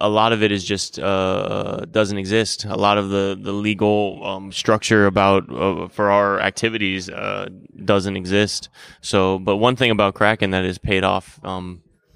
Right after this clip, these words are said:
massive dividends, uh, has been since day one, the founders of Kraken wanted to kind of have a professional, uh, exchange, um, and they preempted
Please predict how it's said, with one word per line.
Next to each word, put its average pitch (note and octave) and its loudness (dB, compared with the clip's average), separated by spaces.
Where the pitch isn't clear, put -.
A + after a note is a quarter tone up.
massive F#2+ -2
dividends, G2 2
uh, G2 -4
has F#2+ 0
been F#2+ -2
since G#2 -4
day A2+ 2
one, G2 2
the F#2 -6
founders G2 0
of F#2 -2
Kraken F#2 0
wanted F#2 0
to - -4
kind F2+ -2
of F2 -4
have F#2 -2
a F#2 2
professional, F#2+ 0
uh, E2 -6
exchange, F#2 -2
um, F2+ -4
and F#2 -2
they G2+ 2
preempted G#2 0